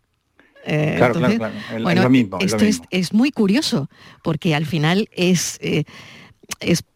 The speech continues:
Speaker 1: producto de, de, de, de aquella sociedad también, donde las cárceles estaban en el centro de las ciudades, ¿no?
Speaker 2: Yo, o, o, o que las ciudades crecieron tanto
Speaker 1: Sí.
Speaker 2: que terminaron comiéndose
Speaker 1: Es,
Speaker 2: a las
Speaker 1: es
Speaker 2: cárceles,
Speaker 1: mucho
Speaker 2: ¿no?
Speaker 1: más
Speaker 2: Eso
Speaker 1: correcto
Speaker 2: es.
Speaker 1: eso,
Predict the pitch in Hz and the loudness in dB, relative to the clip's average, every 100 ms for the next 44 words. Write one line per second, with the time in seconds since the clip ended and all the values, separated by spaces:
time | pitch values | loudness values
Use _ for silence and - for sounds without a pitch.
0 | _ _ _ 185 175 185 247 247 185 160 | _ _ _ 2 4 4 4 4 2 2
1 | 160 147 143 143 147 - 151 - 147 147 | 2 2 0 0 -2 -4 -2 0 0 2
2 | 180 175 170 - 160 156 165 - 151 170 | 4 4 4 2 2 2 0 0 2 2
3 | 320 254 175 151 143 156 - 160 175 190 | 2 2 2 2 2 0 -2 0 2 4
4 | 202 202 214 262 180 156 147 - 175 170 | 4 2 2 2 2 2 0 2 4 4
5 | 156 156 151 151 143 156 285 175 147 185 | 4 4 2 2 2 4 2 2 0 -2
6 | - _ _ _ _ _ _ _ - 113 | -6 _ _ _ _ _ _ _ -2 0
7 | 117 117 117 120 110 - 107 107 107 117 | 2 2 2 0 -2 -2 0 2 0 0
8 | 104 123 - 135 143 135 123 139 131 - | 0 0 -2 -2 2 2 2 0 -2 -4
9 | 143 - - 214 127 95 92 104 101 101 | -12 -10 2 4 4 0 0 0 -2 -8
10 | - _ 110 101 107 208 196 - 98 226 | -16 _ 0 2 4 4 2 0 0 2
11 | 247 269 - 226 214 208 196 180 190 165 | 2 2 2 0 0 0 0 0 0 0
12 | 143 - - | -2 -4 -8